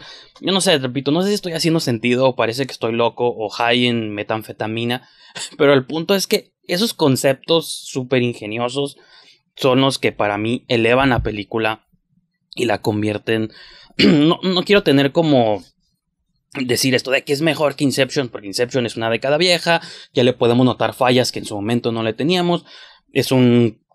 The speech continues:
se puede considerar ya un clásico del cine reciente, no quiero hacer esos statements aquí en este video, pero así como a-, <laughs> en primera impresión siento que Tenet es una mejo-, una mejor versión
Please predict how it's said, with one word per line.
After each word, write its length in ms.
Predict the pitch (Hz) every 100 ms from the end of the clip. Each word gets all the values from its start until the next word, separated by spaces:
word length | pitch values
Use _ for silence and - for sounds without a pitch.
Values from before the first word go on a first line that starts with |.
| _
se 160 | - 110
puede 260 | 127 135
considerar 540 | 135 107 110 107 110 127
ya 180 | 123 123
un 120 | 113
clásico 580 | - 123 - 127 - 98
del 160 | 98
cine 280 | - 107 113
reciente, 540 | 110 - 185 165 165
no 100 | 156
quiero 120 | 151 147
hacer 160 | 147
esos 180 | 143 139
statements 420 | 151 139 139 135
aquí 160 | 123 131
en 60 |
este 200 | 123 139
video, 340 | 131 127 131 147 165 - - - - _ - - _ - _ _ _ _ -
pero 280 | 180 175
así 200 | 147 -
como 360 | 170 208 202 185
a-, 160 | 160 - - 131 -
<laughs> 360 | - - - -
en 200 | 143 135
primera 340 | 147 160 202
impresión 880 | 226 208 180 139 - 151 214 240 240
siento 460 | - 156 143 165 -
que 120 | 139
Tenet 640 | _ 120 120 135 143 -
es 120 | 127
una 160 | 143 139
mejo-, 720 | 117 107 - - - 120 - _ -
una 180 | 160 165
mejor 400 | 139 - 147 135
versión 520 | 139 - 135 120